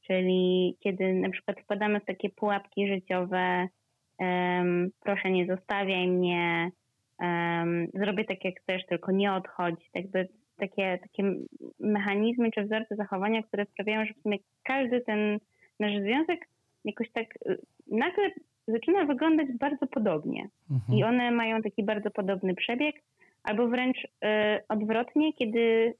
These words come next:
Speaker 1: my przestajemy się angażować emocjonalnie w związek tylko po to, żeby przypadkiem nie oberwać. Mm,
Speaker 2: Mhm.
Speaker 1: kiedy wycofujemy się w ogóle z budowania takich,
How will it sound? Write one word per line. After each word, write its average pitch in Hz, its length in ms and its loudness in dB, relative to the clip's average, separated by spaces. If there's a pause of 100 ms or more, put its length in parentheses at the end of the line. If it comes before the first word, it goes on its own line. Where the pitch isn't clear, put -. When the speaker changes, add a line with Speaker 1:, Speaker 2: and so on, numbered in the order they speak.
Speaker 1:
my 247 400 4
przestajemy 277 600 0
się 247 160 -4
angażować 233 540 0
emocjonalnie 226 760 0
w 220 280 -6
związek 262 480 0 (720)
tylko 320 240 0
po 294 140 -2
to, 302 140 0
żeby 262 200 2
przypadkiem 269 880 0 (220)
nie 240 180 4
oberwać. 160 420 -2 (500)
Mm, 196 640 2 (640)
Speaker 2:
Mhm. 202 160 2
Speaker 1:
kiedy 208 600 2 (440)
wycofujemy 240 640 2
się 233 100 -2
w 202 40 0
ogóle 196 340 0
z - 20 -20
budowania 202 500 -2
takich, 190 520 -2